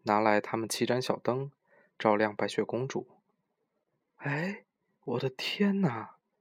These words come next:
哎，我的天哪！”他们喊道，“这孩子太漂亮了。”他们都高兴得舍不得把她叫醒，而让她继续睡在小床里。第七个小矮人与其他小伙伴一起睡，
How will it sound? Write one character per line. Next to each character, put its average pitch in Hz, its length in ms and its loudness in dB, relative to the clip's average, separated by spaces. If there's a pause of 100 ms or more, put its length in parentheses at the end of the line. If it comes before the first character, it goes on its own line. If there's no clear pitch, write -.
(500)
哎， 180 140 4
我 170 220 6
的 170 100 4
天 202 600 4
哪！” 120 200 -2 (200)
他 - 120 -2
们 123 160 0
喊 - 300 -6
道 101 260 -2 (540)
，“这 156 140 4
孩 - 280 2
子 - 140 -4
太 165 380 4
漂 127 360 2
亮 110 200 2
了。” 113 240 -8 (600)
他 - 140 -6
们 165 140 0
都 165 100 6
高 165 240 6
兴 165 180 -4
得 143 100 2
舍 107 260 0
不 113 100 -2
得 135 80 4
把 123 140 2
她 123 120 -2
叫 147 240 6
醒， 113 320 -4 (680)
而 104 180 -2
让 107 160 -2
她 110 120 -2
继 117 220 -2
续 107 300 -6
睡 - 200 -6
在 104 160 -6
小 - 220 -10
床 - 300 -10
里。 117 180 -8 (880)
第 170 100 -2
七 190 280 0
个 180 100 8
小 117 180 4
矮 113 120 8
人 104 640 0
与 113 100 -10
其 - 180 -6
他 131 140 4
小 117 200 -2
伙 117 120 -2
伴 120 200 -2
一 160 60 -6
起 - 240 -8
睡， - 360 -6